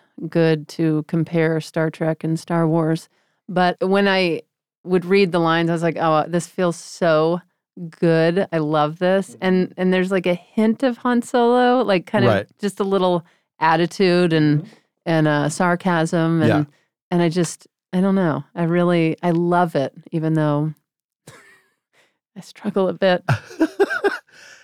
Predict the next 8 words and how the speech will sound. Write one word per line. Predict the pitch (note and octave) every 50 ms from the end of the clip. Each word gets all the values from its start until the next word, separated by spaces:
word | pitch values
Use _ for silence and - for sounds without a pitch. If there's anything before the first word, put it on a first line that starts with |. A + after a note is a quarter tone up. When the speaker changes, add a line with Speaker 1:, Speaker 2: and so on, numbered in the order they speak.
| _ _ - E3+
Speaker 2:
The | D#3+ D#3
character's | - - G#3+ A#3 C4+ B3+ C4+ A3+ E3
original | E3 D#3 D#3+ D#3 D#3 E3 D3+
first | B2+ - - D3+ C#3+ - -
name | C#3 C3 B2
was | A#2+ A#2 G#2+ G#2
Denise. | F#2+ G2 A2+ A2 A2+ C#3 D#3 B2 - - - - - - - _ _
Speaker 1:
Correct. | - G3+ D#3+ C#3+ C3+ C3+ C3+ - _ - _